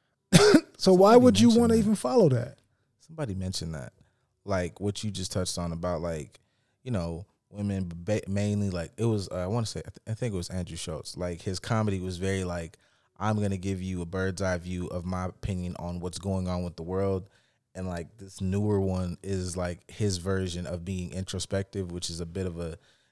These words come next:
Speaker 2: different run, which I was with until I was like, I watched Tambourine, and I really fucked with Tambourine.
Speaker 1: Yeah.
Speaker 2: Although, I think, I think also, like,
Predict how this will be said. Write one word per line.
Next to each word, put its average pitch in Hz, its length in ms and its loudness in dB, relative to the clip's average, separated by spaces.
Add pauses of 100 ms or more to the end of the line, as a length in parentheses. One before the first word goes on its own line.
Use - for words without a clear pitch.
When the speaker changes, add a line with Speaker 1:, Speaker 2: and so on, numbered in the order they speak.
(140)
Speaker 2:
different 92 360 -4
run, 107 400 -4 (460)
which 98 400 -6 (760)
I 139 120 4
was 117 180 4
with 165 340 0
until 135 300 2
I 131 60 4
was 113 120 0
like, 104 120 -2 (140)
I - 80 0
watched 311 300 2
Tambourine, 139 640 0 (200)
and 151 100 -2
I 320 40 2
really 120 220 -2
fucked - 280 -2
with 107 80 -4
Tambourine. 90 540 -2
Speaker 1:
Yeah. 131 100 10
Speaker 2:
Although, 139 580 6 (720)
I 139 120 0
think, 156 360 -4
I 92 180 0
think 147 220 -2
also, 127 340 2
like, 98 240 0